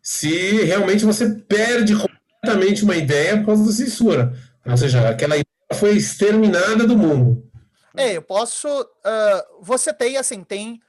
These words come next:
Speaker 2: eu, tem um exemplo, ah, que,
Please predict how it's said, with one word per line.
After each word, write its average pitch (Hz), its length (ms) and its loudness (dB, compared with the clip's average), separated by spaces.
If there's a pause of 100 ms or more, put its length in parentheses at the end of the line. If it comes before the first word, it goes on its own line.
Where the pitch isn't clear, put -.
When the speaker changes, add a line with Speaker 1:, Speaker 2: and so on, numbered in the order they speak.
(1300)
Speaker 2:
eu, 254 640 -14
tem 302 120 -6
um 330 120 -10
exemplo, 302 720 -6
ah, 277 420 -4 (280)
que, 247 300 -10